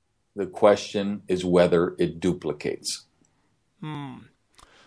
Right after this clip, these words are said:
Speaker 2: So that actually transitions to the next question about duplication is, what is the favorite prospecting tool you use? Do you use, do you recommend people to use, or you use, like, do you use, like, an online video,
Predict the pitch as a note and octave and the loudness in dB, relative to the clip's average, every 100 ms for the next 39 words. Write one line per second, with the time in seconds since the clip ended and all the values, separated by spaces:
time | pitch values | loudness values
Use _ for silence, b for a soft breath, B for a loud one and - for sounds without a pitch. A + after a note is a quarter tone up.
0 | b - F#3 D#3 _ - G3+ A3+ G#3 F#3+ | b 6 6 4 _ 4 8 8 8 4
1 | F3 D#3 F3 D#3+ F3 E3 E3 D#3 D3+ F3 | 4 0 0 4 4 4 0 0 2 2
2 | G#3 - D#3+ C3+ D3 D3 C#3 D#3+ D#3 - | 2 0 -2 -2 -2 -2 -2 -2 -4 -4
3 | D3+ D3 - C3+ B2 b b b D#3+ D#3+ | -2 -2 -2 -6 -8 b b b 0 0
4 | D3 C#3 D#3 E3+ A#3 D#4 - G#3 - - | 0 -6 -12 0 2 4 6 4 2 4
5 | G3 G#3 G3 G3 - E3 E3+ - D#3 - | 4 6 4 4 2 4 4 2 -6 -6
6 | C#3 C#3 C3+ C3+ B2+ B2 - - - _ | -10 -8 -8 -8 -8 -8 -10 -14 -18 _
7 | _ E3 E3 F3 F3+ F3 F3 - - _ | _ -2 0 2 4 4 4 0 -8 _
8 | _ _ - F3+ F3 F3 D#3+ D#3+ D3 C#3+ | _ _ 0 4 6 6 4 -2 -2 -4
9 | C#3 C3 A#2 - - D#3 D3 D#3 G#3 E3+ | -4 -8 -8 -12 -6 -2 0 0 2 0
10 | - - C3 - D3 D#3+ D#3 D#3+ - D#3+ | -2 -6 -8 -6 -4 -2 -2 -4 -2 0
11 | E3 D#3+ C#3 C3 C#3+ F#3 G3 F#3 F3+ F3+ | 2 0 -2 -2 4 4 6 8 8 6